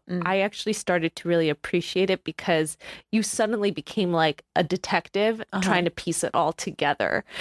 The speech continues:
Speaker 2: So it was cool because at first you're like, "Is this real or was this in the past?" And then you start to catch on, and then you're trying to figure out, like, "Why is she, what, why is she
Speaker 1: Mm-hmm.
Speaker 2: seeing this,
Speaker 1: So
Speaker 2: this
Speaker 1: it's
Speaker 2: whole
Speaker 1: like a
Speaker 2: time?"
Speaker 1: psychological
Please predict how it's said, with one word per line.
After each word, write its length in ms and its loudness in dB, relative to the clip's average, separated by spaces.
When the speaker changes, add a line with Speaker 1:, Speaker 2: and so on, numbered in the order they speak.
Speaker 2:
So 600 0
it 80 2
was 180 0
cool 300 0
because 560 0
at 100 -2
first 220 0
you're 80 2
like, 160 -2
"Is 100 -2
this 200 -2
real 180 2
or 320 0
was 160 -2
this 200 2
in 60 0
the 80 -2
past?" 560 -2
And 100 2
then 140 2
you 60 0
start 260 0
to 60 -18
catch 340 -2
on, 160 2
and 100 0
then 140 0
you're 80 2
trying 200 -4
to 40 -14
figure 140 2
out, 80 -2
like, 180 -4
"Why 220 2
is 160 0
she, 320 -2
what, 340 0
why 160 0
is 80 0
she 140 -4
Speaker 1:
Mm-hmm. 160 2
Speaker 2:
seeing 340 0
this, 220 -2
Speaker 1:
So 140 -6
Speaker 2:
this 80 0
Speaker 1:
it's 40 -2
Speaker 2:
whole 120 2
Speaker 1:
like 100 -2
a 40 0
Speaker 2:
time?" 120 0
Speaker 1:
psychological 960 0